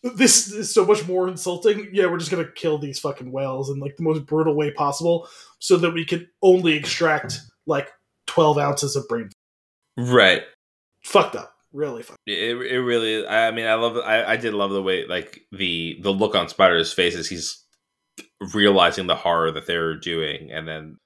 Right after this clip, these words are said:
Speaker 2: Even Quaritch is kind of like,
Speaker 1: Yeah.
Speaker 2: "All this for,
Speaker 1: <laughs>
Speaker 2: for that?"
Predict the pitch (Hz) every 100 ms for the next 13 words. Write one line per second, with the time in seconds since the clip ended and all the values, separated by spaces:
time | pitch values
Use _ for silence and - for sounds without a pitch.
0 | - 247 403 202 - 233 254 - 175 -
1 | 190 175 165 - - _ _ _ _ _
2 | _ - 135 143 - - 190 - 165 262
3 | 453 480 381 226 165 165 _ _ - 156
4 | 147 349